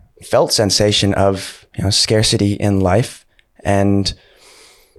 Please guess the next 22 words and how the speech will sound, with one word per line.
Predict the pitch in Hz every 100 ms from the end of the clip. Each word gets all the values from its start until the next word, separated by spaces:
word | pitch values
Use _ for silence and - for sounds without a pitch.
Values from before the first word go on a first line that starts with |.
| _ _ _ _ _ - - _ _
you | - 101 113 117 113 110 - _
base | 113 127 131 - - - - -
your | 110 113 120 117 110 117 -
potential, | - - 117 123 123
your | 104
capacity, | - 107 110 120
your | 117 110
vision | 101 110 113 113 113 139 _ _
upon | - 120 113 113 110 120 - _
your | 104 107 110
immediate | 104 104 127 151 127 -
circumstances, | 131 139 156 - 98 92 - 139 160 - _ - _ - _
what | - 120
happens | 139 143 139 120
is | 113
that | 107 -
your | 127
recruitment | 165 165 - 135 - 160 165 -
of | 107 101
resources | 110 131 139 151 - - - - _ _ -
draws | - 104 110 113 110 104 -
in. | 104 104 85 82 143